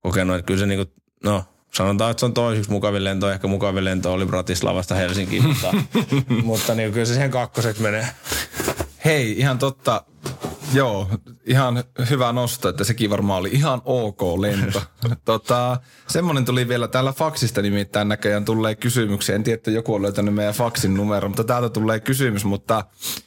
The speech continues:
Speaker 2: pitääkö A H L:ssä ihan mennä ihan oikean turvatarkastuksen kautta niinku turrepuolelta koneeseen?
Speaker 1: Pitää, pitää. Ihan perusreittilennolla mennä.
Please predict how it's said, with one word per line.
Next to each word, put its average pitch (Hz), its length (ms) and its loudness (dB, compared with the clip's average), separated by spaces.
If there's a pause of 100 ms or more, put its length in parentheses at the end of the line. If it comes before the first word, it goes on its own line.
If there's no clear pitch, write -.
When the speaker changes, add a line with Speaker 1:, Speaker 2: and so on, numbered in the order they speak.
(840)
Speaker 2:
pitääkö 226 320 0
A 226 180 0
H 135 40 4 (200)
L:ssä 113 220 0
ihan 127 200 2
mennä 123 200 0
ihan 131 200 0
oikean 127 340 -2
turvatarkastuksen 104 840 -2
kautta 107 360 0
niinku 107 200 0
turrepuolelta 95 840 0
koneeseen? 98 680 0 (280)
Speaker 1:
Pitää, 113 400 0
pitää. 107 320 -2
Ihan 117 300 0
perusreittilennolla 101 1080 0 (220)
mennä. 92 320 0